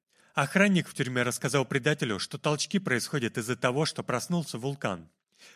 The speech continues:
По легенде, предки жителей острова, чтобы успокоить вулкан, приносили ему жертву, но это было плохо, поэтому от этой традиции отказались.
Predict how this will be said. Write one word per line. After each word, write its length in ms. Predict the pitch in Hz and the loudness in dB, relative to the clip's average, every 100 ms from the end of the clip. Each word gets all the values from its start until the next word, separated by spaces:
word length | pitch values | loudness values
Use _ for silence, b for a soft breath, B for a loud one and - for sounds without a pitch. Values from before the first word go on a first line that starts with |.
| B | B
По 80 | 165 | 4
легенде, 500 | 165 143 180 139 110 | 6 4 2 4 0
предки 340 | 127 - 135 | 0 0 -2
жителей 360 | 113 127 123 127 | -2 -2 -2 -2
острова, 480 | 147 - 113 101 - B | -2 -4 -4 -6 -8 B
чтобы 300 | - 139 143 | -2 0 0
успокоить 500 | - 151 160 135 123 | 0 -2 2 0 0
вулкан, 360 | 131 127 180 | -2 2 0
приносили 520 | 143 127 135 - 170 165 | 0 -4 -2 0 2 2
ему 220 | 160 156 | 2 2
жертву, 520 | 165 131 - 95 - B B B | 2 2 0 -8 -10 B B B
но 140 | 202 | 2
это 220 | 220 - | 4 4
было 300 | 123 147 139 | 2 4 4
плохо, 560 | 135 165 170 - 95 - _ b b | 4 4 4 2 -6 -8 _ b b
поэтому 340 | 156 160 147 | 2 2 2
от 120 | 143 | 0
этой 160 | 139 135 | 0 0
традиции 680 | 131 131 151 185 - 156 170 | 0 0 0 0 0 -2 0
отказались. 840 | 175 175 143 107 107 92 85 - | -2 2 2 4 2 2 -2 -14